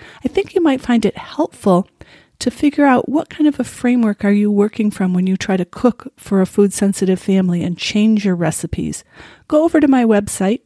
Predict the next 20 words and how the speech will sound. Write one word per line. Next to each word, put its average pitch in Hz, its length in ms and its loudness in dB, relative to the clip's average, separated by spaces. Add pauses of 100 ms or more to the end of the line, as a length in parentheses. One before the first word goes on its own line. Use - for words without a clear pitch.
(140)
food 247 260 2
sensitivity 202 760 0
kitchen 226 540 0
dot 196 300 0
com, 226 400 -2 (380)
and 262 140 2
take 330 180 0
the 320 80 0
cooking - 380 -2
framework 196 480 0
quiz. - 400 -8 (640)
You 269 80 0
will 277 100 0
also 269 300 -4
find 214 240 0
the 185 80 -2
recipe 254 720 -4
and 262 120 0
show 320 280 0
notes - 440 -2